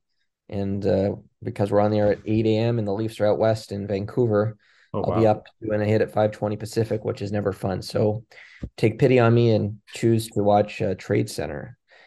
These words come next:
Speaker 2: Okay.
Speaker 1: and give us the, the viewership, uh, on March third there. So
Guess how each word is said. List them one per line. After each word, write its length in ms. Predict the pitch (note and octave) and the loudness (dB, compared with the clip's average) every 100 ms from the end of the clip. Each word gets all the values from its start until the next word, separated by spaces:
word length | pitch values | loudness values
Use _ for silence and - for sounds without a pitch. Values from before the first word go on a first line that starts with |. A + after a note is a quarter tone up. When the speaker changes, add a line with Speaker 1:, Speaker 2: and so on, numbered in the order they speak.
| - | -8
Speaker 2:
Okay. 100 | - | -4
Speaker 1:
and 140 | G2+ G2+ | -2 2
give 140 | F#2+ | 2
us 260 | F#2+ - - | 0 -4 -4
the, 200 | G2+ G2 | -2 0
the 160 | F#2+ | -2
viewership, 600 | G2+ G2+ F#2+ - F#2+ - | -2 0 0 0 -6 0
uh, 300 | G#2+ G2+ F2+ - | 2 4 2 0
on 300 | F#2+ F#2+ G2+ | -4 -2 -2
March 400 | F#2 F2 - - | -2 -4 -10 -2
third 280 | G#2 F2 D#2 | 0 0 -2
there. 300 | E2+ E2 - | -6 -6 -6
So 420 | - - - A#2+ | -8 -6 -6 -8